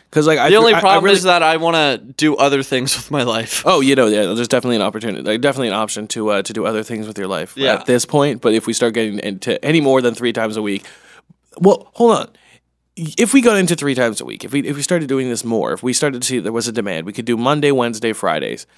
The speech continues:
Speaker 1: and it's all, like, that's, that's our release schedule, and we could st-,
Speaker 2: Yeah, well, that's part of the reason I think we have it at Monday and Wednesday right now is so that
Speaker 1: Well,
Speaker 2: we
Speaker 1: right now,
Speaker 2: can be
Speaker 1: people
Speaker 2: open for the Friday.
Speaker 1: Well, right now you wake up, you wake up in the, uh, you wake up in the morning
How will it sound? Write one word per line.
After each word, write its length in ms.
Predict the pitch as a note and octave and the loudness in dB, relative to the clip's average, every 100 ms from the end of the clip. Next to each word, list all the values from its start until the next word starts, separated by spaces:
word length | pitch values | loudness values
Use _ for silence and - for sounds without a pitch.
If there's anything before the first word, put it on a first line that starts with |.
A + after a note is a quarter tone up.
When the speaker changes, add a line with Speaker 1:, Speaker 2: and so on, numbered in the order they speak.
| _ _ | _ _
Speaker 1:
and 240 | - A2+ A2 | -4 -2 0
it's 140 | A2+ | -2
all, 560 | - B2+ B2+ B2+ A#2+ A2+ | 2 4 6 8 6 2
like, 140 | G#2+ A2 | -2 -2
that's, 240 | A#2+ - | -2 0
that's 200 | A#2+ A2 | -2 0
our 80 | A#2 | 0
release 340 | G2+ A2 G2+ | -2 -4 -4
schedule, 600 | - - - - F2 G1+ | -4 -6 -8 -8 -8 -8
and 100 | B1+ | -8
we 100 | F2 | -8
could 140 | A#2 C3+ | -6 -6
st-, 220 | - B2+ | -6 -6
Speaker 2:
Yeah, 220 | E3+ G3+ | -2 0
well, 200 | D3 F3 | 2 2
that's 160 | G3 G3+ | 2 0
part 180 | - A3+ | 0 2
of 60 | |
the 80 | G3 | 2
reason 320 | E3 F#3 F3 | 2 0 0
I 100 | D#3 | -2
think 200 | D3+ D3+ | -2 -4
we 100 | C#3+ | -4
have 260 | B2 C#3 F#3+ | -2 -2 0
it 60 | |
at 140 | E3 - | -2 -4
Monday 340 | A#2+ A#2 A#2 | -8 -8 -6
and 140 | G#2+ A#2 | -6 -8
Wednesday 320 | A2 A2+ A#2+ | -10 -6 -4
right 220 | A2+ A#2+ | -2 -4
now 240 | B2 A#2+ A2+ | -2 -4 -4
is 80 | |
so 80 | - | -2
that 80 | C3 | 0
Speaker 1:
Well, 80 | C3 | 2
Speaker 2:
we 100 | C3+ | 2
Speaker 1:
right 180 | G3 F3+ | 2 2
now, 100 | E3 | 2
Speaker 2:
can 80 | |
be 120 | D#3+ D3 | 2 2
Speaker 1:
people 140 | B2+ | 4
Speaker 2:
open 280 | B2+ C#3 B2+ | 2 0 -4
for 160 | - | -6
the 100 | B2 | -8
Friday. 520 | A2 B2+ C#3+ C3+ - - | -2 0 0 -2 -6 -2
Speaker 1:
Well, 140 | - C#3+ | 2 4
right 160 | G3 | 4
now 100 | E3 | 2
you 180 | D#3 B2 | 0 0
wake 300 | A#2 D3 D#3 | 2 2 4
up, 180 | C#3 - | 2 0
you 160 | B2 A2+ | -4 0
wake 280 | C3 C#3 | 0 2
up 180 | C3 B2+ | 0 0
in 220 | A#2+ A#2 | -6 -4
the, 200 | A#2 A2+ | -2 0
uh, 260 | G#2 G2+ G#2 - _ _ _ _ _ | 2 2 -2 -6 _ _ _ _ _
you 140 | A#2 | 2
wake 200 | A#2+ D3 | 4 4
up 120 | D3 C#3+ | 2 0
in 40 | |
the 60 | C3 | -2
morning 360 | G#2 G2+ G#2 | -2 -2 -4